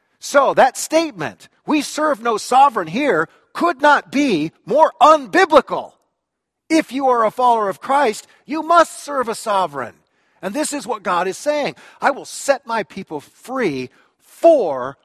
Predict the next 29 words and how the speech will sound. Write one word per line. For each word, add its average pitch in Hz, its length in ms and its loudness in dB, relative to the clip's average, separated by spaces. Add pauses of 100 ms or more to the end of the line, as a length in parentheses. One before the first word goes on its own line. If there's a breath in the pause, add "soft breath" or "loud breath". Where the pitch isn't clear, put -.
(140)
s-, - 300 -16
worship." 147 600 -8 (420)
That 175 160 -2
word 185 400 -4
service 247 640 -4 (100)
and 143 220 -12
worship 202 400 -6
are 139 240 -6
interchangeable. 202 920 -12 (320 soft breath)
Our 208 260 2
service - 680 -8
to 180 140 -12
God 196 560 -4
is 170 380 -4
our 247 220 -4
worship. 254 680 -8 (720)
And 156 160 -12
we 190 120 -10
were 185 220 -6
set - 420 -6
free 214 380 -8
so - 180 -8
that 165 160 -10
me, 156 200 -10
we, 156 240 -6
we 147 160 -6
may 147 140 -2
actually 143 520 -4 (340 soft breath)
worship. 117 600 -10